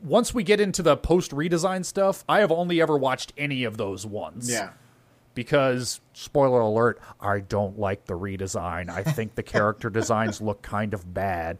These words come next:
Speaker 1: Mostly. Some of them are all right.
Speaker 2: I
Speaker 1: But
Speaker 2: recall, not all of them are, there's some interesting dramatic ones in there.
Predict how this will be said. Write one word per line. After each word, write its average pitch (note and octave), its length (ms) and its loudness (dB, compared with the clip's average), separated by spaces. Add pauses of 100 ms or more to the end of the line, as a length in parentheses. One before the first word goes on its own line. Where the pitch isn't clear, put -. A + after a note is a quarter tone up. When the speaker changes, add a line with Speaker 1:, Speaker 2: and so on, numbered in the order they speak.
Speaker 1:
Mostly. G3+ 420 2
Some B3+ 220 -2
of D3 60 -2
them A2+ 140 -8
are F#2 120 -6
all F2 100 -8
right. E2 240 -12 (680)
Speaker 2:
I B2+ 80 -4
Speaker 1:
But A#2 220 2
Speaker 2:
recall, A#3 580 2 (260)
not C4 180 -4
all F#3 240 4
of D3 120 0
them C3 240 -2
are, A2+ 340 -8 (460)
there's C4+ 180 -8
some B3 160 -8
interesting C#3 600 -8
dramatic A#2 500 -8
ones A2+ 260 -14
in A2+ 80 -18
there. B2 300 -12